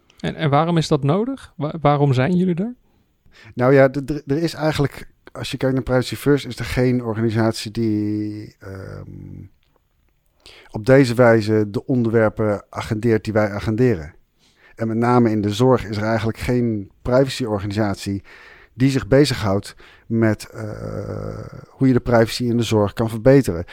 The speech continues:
Speaker 2: Terwijl de, de hoeveelheid data die er in de zorg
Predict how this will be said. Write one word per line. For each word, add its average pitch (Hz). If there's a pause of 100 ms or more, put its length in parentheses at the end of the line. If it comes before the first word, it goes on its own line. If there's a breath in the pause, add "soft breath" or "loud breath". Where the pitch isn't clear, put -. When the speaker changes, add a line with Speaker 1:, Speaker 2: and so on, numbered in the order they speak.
(160 loud breath)
Speaker 2:
Terwijl 113
de, 113
de 117
hoeveelheid 113
data 139
die 107
er 104
in 98
de 101
zorg 92